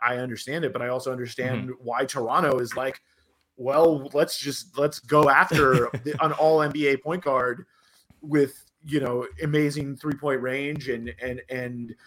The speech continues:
Speaker 1: one of the best, maybe the best clutch shot maker in the league." Like, like, I, I just think that I, I, I see why they're trying to prevent other teams from doing it, but this is what I think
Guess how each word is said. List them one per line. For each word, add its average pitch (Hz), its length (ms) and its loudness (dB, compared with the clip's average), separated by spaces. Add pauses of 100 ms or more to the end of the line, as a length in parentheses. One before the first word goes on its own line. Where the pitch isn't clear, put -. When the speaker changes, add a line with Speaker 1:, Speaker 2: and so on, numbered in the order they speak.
(300)
Speaker 1:
one 143 260 -2
of 143 80 2
the 147 80 4
best, 135 400 -6 (140)
maybe 143 340 0
the 131 180 -8
best 143 300 2
clutch 139 320 2
shot 123 300 2
maker 139 640 -2
in 151 140 -2
the 135 80 -2
league." 131 440 -4
Like, 127 300 -2 (100)
like, 139 320 -2
I, 147 200 -2
I 147 100 -2
just 147 240 -8
think 147 220 -4
that 135 220 2 (1000)
I, 160 220 4
I, 156 400 4
I 147 40 4
see 185 320 0
why 151 480 6
they're 143 220 2
trying 147 380 -2
to 143 140 0
prevent 139 440 -2
other 139 200 0
teams 147 260 -6
from 131 140 -10
doing 143 260 -6
it, 156 220 -4
but 147 260 0 (760)
this 160 260 0
is 143 140 -6
what 131 380 -2
I 135 100 0
think 131 280 -8